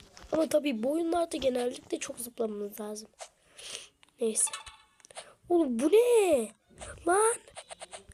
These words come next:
Herkesin kafasındayım. Hızlı. Canım sıkıldı ya. Neyse.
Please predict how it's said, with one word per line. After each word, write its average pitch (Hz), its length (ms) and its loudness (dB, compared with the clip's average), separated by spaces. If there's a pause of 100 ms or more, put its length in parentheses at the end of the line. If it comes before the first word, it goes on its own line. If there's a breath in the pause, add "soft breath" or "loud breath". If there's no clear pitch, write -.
Herkesin 359 400 0
kafasındayım. 330 760 0 (2000)
Hızlı. 247 720 -2 (440)
Canım 294 280 -4
sıkıldı 233 440 -4
ya. 214 320 -2
Neyse. 233 520 2